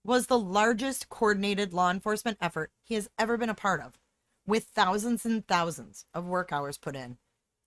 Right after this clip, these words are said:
and involving about seventy law enforcement officers.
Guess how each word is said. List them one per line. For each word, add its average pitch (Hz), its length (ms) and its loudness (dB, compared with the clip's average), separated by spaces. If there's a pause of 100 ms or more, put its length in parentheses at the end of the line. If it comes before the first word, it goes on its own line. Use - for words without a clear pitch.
(200)
and 208 120 0
involving 220 480 6
about 208 260 4
seventy 202 420 0
law 160 160 0
enforcement 147 520 -6
officers. 139 680 -8